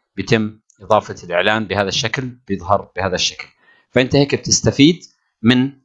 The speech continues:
عدد مرات ظهور الإعلان، وتقدر تقوم بتسويق أو ترويج لمنتج معين من خلال لاندنج بيج، من خلال إضافة رابط موقعك المباشر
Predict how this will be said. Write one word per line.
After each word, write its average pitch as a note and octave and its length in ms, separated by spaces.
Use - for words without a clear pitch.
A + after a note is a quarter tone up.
عدد A#2 420
مرات G#2 340
ظهور G2+ 280
الإعلان، G#2+ 560
وتقدر A2 400
تقوم A2 560
بتسويق G#2+ 960
أو G#2 80
ترويج G#2 520
لمنتج G2+ 400
معين A2 320
من G2+ 80
خلال F#2 360
لاندنج A#2+ 440
بيج، C3+ 340
من - 100
خلال F#2+ 520
إضافة G2 280
رابط G2 380
موقعك A#2+ 480
المباشر C3 540